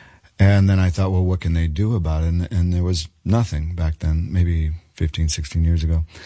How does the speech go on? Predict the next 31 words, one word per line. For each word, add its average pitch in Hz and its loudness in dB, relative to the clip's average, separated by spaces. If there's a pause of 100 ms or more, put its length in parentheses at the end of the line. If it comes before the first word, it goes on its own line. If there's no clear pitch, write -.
(640)
And 98 4 (120)
so 110 -2
we, 117 2
we 127 -2
started 80 -2
getting 113 0
involved, 98 0
and, 90 2 (120)
um, 90 0 (760)
you 101 4
know, 90 2 (220)
it's, 95 -4
it's 95 -2
a 98 2
genetic 104 0 (680)
mutation 87 0
in 87 0
a 82 0
way. 85 0
So 90 -2
there's 87 -2
the, 90 0
the 90 -2
skin 104 0
lacks 90 0
a, 85 -2
a 80 -2
certain 80 -2
protein. 87 0
So 92 2
it, 87 -2